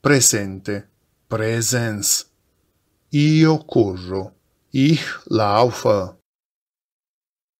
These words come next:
Tu corri. Du läufst. Lui corre.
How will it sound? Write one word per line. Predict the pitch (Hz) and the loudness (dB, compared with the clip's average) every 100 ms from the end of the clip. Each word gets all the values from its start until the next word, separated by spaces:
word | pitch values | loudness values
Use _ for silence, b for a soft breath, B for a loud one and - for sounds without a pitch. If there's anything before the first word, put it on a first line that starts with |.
| _ _ _ _ _ _ _ _ _ _ _ _ | _ _ _ _ _ _ _ _ _ _ _ _
Tu | 151 170 180 - _ | 6 6 4 -6 _
corri. | 151 113 98 95 101 101 _ _ _ - | 4 4 0 -6 -8 -8 _ _ _ -10
Du | 113 120 156 165 - | 0 4 4 2 2
läufst. | 113 107 110 113 107 - - - - _ _ _ _ _ _ _ _ _ _ _ _ _ _ _ _ _ _ _ _ _ _ _ _ _ _ | 4 4 4 2 -2 -4 -6 -6 -12 _ _ _ _ _ _ _ _ _ _ _ _ _ _ _ _ _ _ _ _ _ _ _ _ _ _
Lui | 107 107 101 117 151 165 - | -4 -2 0 2 2 0 -8
corre. | - 180 117 101 98 95 - | 4 6 6 0 -6 -8 -10